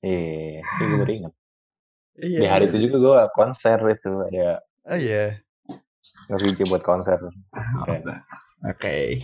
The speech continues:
Speaker 2: Oke, terus nih, eh, berarti lu sekarang semester berapa? Tujuh, enam, enam, enam. Sekarang semester enam ya? Eh.
Speaker 1: Sekarang genap ganjil sih.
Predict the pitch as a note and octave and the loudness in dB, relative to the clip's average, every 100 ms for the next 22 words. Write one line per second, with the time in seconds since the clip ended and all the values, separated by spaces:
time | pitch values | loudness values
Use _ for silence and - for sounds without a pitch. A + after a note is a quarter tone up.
0 | - _ _ _ - - _ - D3+ G#3 | -12 _ _ _ -20 -20 _ -12 -4 -4
1 | F3+ G3 G#3 F#3 C3+ - - C#3+ C#3+ C#3 | -2 -4 -2 -4 -6 -10 -4 -2 0 -2
2 | D3 G3+ - F3 G3 D#3 C#3+ C#3+ - E3 | -4 -4 -2 -4 -4 -4 -4 -4 -4 -4
3 | E3 B2+ A#2+ A#2+ G#2 C3 B2 E3 - - | -6 -4 -2 -2 -4 -4 -2 -2 -2 -6
4 | - - - - - _ - C3 D#3+ C#3+ | -8 -10 -8 -8 -10 _ -10 -6 -4 -4
5 | B2+ - - _ _ _ - B2 - - | -4 -6 -12 _ _ _ -6 -4 -4 -12
6 | _ - _ _ - G2+ A#2 A2 A#2 F#2 | _ -20 _ _ -4 -2 -2 -2 -2 -2
7 | F2 F#2+ | -4 -6